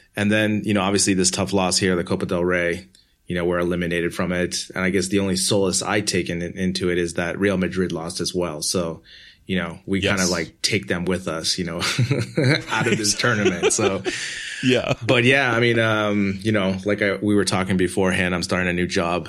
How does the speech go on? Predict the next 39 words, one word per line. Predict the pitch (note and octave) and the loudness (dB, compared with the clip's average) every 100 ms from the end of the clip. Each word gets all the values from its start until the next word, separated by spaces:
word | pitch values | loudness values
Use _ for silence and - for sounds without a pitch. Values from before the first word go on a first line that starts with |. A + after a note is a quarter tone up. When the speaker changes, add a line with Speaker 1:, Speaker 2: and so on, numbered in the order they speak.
| - - | -14 -8
Speaker 1:
uh, | F#2 F2+ - | -4 -2 -2
in | F#2 | -2
the | |
coming | F#2 F#2 F2+ | -2 -2 -2
week, | F2 F2+ F2+ | 0 0 0
which | F#2 | -2
I'm | F#2 | -2
really | F2 F2 | -2 -2
excited | E2+ - F2+ F2 | -2 -2 0 0
about. | E2+ F2 F2+ E2 | -2 -2 -4 -4
And, | E2 E2 E2+ E2 - | -8 -8 -8 -8 -6
you | |
know, | E2+ | -6
it's | D#2 F#2 | -4 -2
a | |
new | F2+ | -2
opportunity. | E2 F2 - G2 G2 A2 A2 A#2 - - - - - _ | -2 -4 -2 0 0 0 -2 -8 -16 -16 -16 -18 -20 _
But, | A#2 A#2 A2+ A2+ | 0 2 0 2
uh, | A#2+ A2+ | 2 4
yeah, | A#2+ D3+ | 4 4
you | A2+ | 4
know, | G#2 A2 G2+ | 4 2 2
things | A2+ G#2+ | 0 2
are | G#2 | 0
kinda | A2+ G#2 | 0 0
coming, | G2+ A2 G#2+ F#2+ A2 - _ | 0 0 0 -2 -8 -12 _
you | G#2+ | 0
know, | F#2+ | 0
coming | F#2+ G2+ G2+ | 0 0 2
together, | G#2 G2+ G2+ A2+ | 2 2 4 4
and | A#2 | 2
I'm | F#2+ F#2+ | 2 2
really | G2 | 4
excited | F#2 - G2 G2+ G2 | 2 2 0 2 2
for | A2 | 0
that. | A2 A2+ | 0 0
But, | G#2+ E2 F#2+ | -2 -4 -2
you | F2 | -4
know, | D#2+ | -4